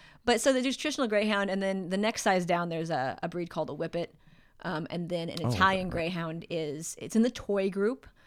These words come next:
Speaker 1: Um,
Speaker 2: <laughs>
Speaker 1: and, uh,
Speaker 2: What is
Speaker 1: traditionally they're about
Speaker 2: <laughs>
Speaker 1: eleven, eleven
Speaker 2: Toy.
Speaker 1: pounds. But
Speaker 2: What
Speaker 1: mine
Speaker 2: weird.
Speaker 1: is, uh, my two new puppies, Shadow and Storm, are, are fifteen and eighteen pounds. So they're, um, what I've discovered the Reddit group calls Biggie Iggies.
Speaker 2: <laughs> Oh, jeez.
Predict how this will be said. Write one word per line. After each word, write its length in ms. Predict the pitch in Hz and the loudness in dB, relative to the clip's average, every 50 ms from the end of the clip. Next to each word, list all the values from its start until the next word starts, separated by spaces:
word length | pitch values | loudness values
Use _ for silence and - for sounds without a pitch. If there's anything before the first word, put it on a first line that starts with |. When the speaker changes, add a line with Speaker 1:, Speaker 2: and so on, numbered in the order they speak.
| - - - - - | -20 -20 -20 -12 -4
Speaker 1:
Um, 340 | - 190 180 175 180 175 - | 0 2 4 4 2 0 2
Speaker 2:
<laughs> 40 | - | 2
Speaker 1:
and, 280 | - - 180 175 180 | 4 4 4 2 0
uh, 340 | 175 180 175 170 170 165 170 - | 0 2 2 2 2 0 -2 -2
Speaker 2:
What 0 | - - 170 160 147 123 | -6 -10 -10 -10 -10 -8
is 40 | - - | -2 4
Speaker 1:
traditionally 400 | 214 214 - 180 - 254 247 233 | 8 8 10 8 8 6 2 4
they're 160 | 220 214 208 | 4 6 6
about 220 | 196 185 180 180 175 | 6 8 6 6 6
Speaker 2:
<laughs> 80 | 180 | 6
Speaker 1:
eleven, 420 | 175 170 160 151 165 160 165 175 - - - | 4 2 0 0 -2 -4 -2 2 2 4 4
eleven 360 | 190 185 180 175 180 170 170 | 4 2 2 0 0 -2 -4
Speaker 2:
Toy. 60 | 156 | -4
Speaker 1:
pounds. 240 | - - - - 180 170 | -6 -8 -8 -6 -6 0
But 40 | - | 2
Speaker 2:
What 80 | 196 | 4
Speaker 1:
mine 240 | 208 208 208 214 220 220 | 8 8 10 10 10 8
Speaker 2:
weird. 120 | 214 202 | 8 6
Speaker 1:
is, 80 | 185 190 | 6 6
uh, 180 | 185 180 175 180 | 4 4 4 2
my 220 | 175 180 190 214 | 2 4 4 4
two 240 | 220 - - 254 220 | 4 4 2 2 2
new 260 | 202 220 226 226 220 | 2 4 4 4 4
puppies, 460 | 220 233 202 - 196 196 196 - - | 6 4 0 2 2 -4 -4 -4 0
Shadow 260 | - 202 180 180 185 180 | 2 2 2 2 0 -2
and 120 | 175 175 | -4 -6
Storm, 320 | - - 185 175 170 170 170 | -6 -6 -4 -4 -4 -4 -4
are, 180 | 160 160 143 - | -4 -6 -6 -6
are 100 | - 165 - - | -6 -8 -6 -2
fifteen 380 | 269 285 - - - 302 262 233 | -4 -4 -2 -2 -2 2 2 2
and 80 | 214 | 2
eighteen 400 | - 190 180 - - - 165 160 - | 2 -2 -6 -8 -8 -10 -10 -8 -6
pounds. 420 | 180 151 139 - 156 175 - - | -6 -6 -6 -6 -8 -10 -12 -10
So 220 | - 190 175 170 | -6 -4 -4 -2
they're, 260 | 180 175 170 170 170 - _ _ _ _ - - | 0 -2 -2 -2 -4 -8 _ _ _ _ -8 -4
um, 240 | 180 175 175 165 | -4 -4 -2 0
what 100 | 185 196 | 2 4
I've 140 | 185 196 196 | 6 6 4
discovered 420 | 190 196 - - 247 233 220 214 185 | 4 0 2 2 4 4 4 2 2
the 40 | 202 | 2
Reddit 260 | 180 185 185 190 156 | 0 0 0 0 0
group 180 | 180 185 190 - | -2 -2 -4 -2
calls 300 | - 185 170 170 160 - - - _ - | -2 -2 -2 -2 -4 -10 -18 -20 _ -10
Biggie 400 | 196 196 190 233 233 202 214 202 - | -6 0 4 4 4 4 2 0 -2
Iggies. 380 | 165 - - - - - - - - - - - - - - - - - | -4 -6 -8 -10 -12 -14 -14 -16 -18 -20 -20 -20 -20 -20 -20 -14 0 6
Speaker 2:
<laughs> 140 | 139 131 - - - - - - - - 131 - - - - 135 - - - - 117 | 6 6 6 6 -4 -14 -14 -8 2 2 2 2 0 -4 -4 -4 -4 -4 -8 -10 -10
Oh, 140 | 110 - - - | -10 -10 -12 -14
jeez. 360 | - - - - - - - | -14 -14 -12 -12 -14 -16 -18